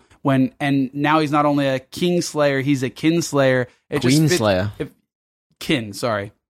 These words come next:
Speaker 2: Same, same.
Speaker 1: Same, same, yeah. Kin and queen. It, it become, it becomes this thing that, like,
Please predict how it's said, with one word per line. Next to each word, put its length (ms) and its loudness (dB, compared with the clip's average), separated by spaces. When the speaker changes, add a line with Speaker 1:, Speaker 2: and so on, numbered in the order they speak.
Speaker 2:
Same, 180 0
same. 300 -2
Speaker 1:
Same, 180 -6
same, 180 -10
yeah. 180 -12
Kin 220 4
and 160 2
queen. 300 -8
It, 160 0
it 60 -8
become, 380 0
it 160 -6
becomes 360 -2
this 180 -6
thing 240 0
that, 100 -4
like, 320 -4